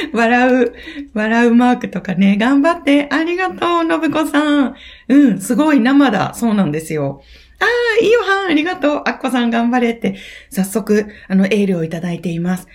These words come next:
えー、ポッドキャストをお聞きの方は、何のこっちゃよくわからないですよね。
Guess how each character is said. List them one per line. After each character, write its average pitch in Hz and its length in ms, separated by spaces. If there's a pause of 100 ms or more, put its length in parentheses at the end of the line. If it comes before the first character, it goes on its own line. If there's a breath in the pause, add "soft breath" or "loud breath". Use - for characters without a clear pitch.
(240 loud breath)
え 185 120
ー、 185 40
ポ 196 120
ッ 196 40
ド 311 140
キ 311 80
ャ 370 80
ス 370 100
ト 190 120
を 160 80
お - 20
聞 - 120
き 180 140
の 180 80
方 196 280
は、 170 200
何 190 180
の 247 100
こ 269 100
っ 269 60
ち 175 80
ゃ 151 40
よ 160 120
く 170 100
わ 143 80
か 160 120
ら 175 120
な 202 160
い 165 40
で 160 120
す 165 120
よ 160 120
ね。 196 280